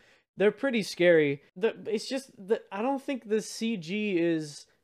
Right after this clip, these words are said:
very good. It doesn't really portray what, what the feeling I'm supposed to be having, I think.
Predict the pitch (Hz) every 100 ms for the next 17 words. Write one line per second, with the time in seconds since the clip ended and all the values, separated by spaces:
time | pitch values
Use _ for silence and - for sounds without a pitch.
0 | _ _ - 143 170 180 147 127 151 135
1 | 123 127 _ _ _ _ _ _ 175 175
2 | 220 240 220 233 220 208 185 170 _ _
3 | 214 202 208 202 196 185 170 175 170 170
4 | 165 - 175 180 - 214 214 196 180 160
5 | - 185 180 165 147 165 170 151 139 135
6 | 131 131 -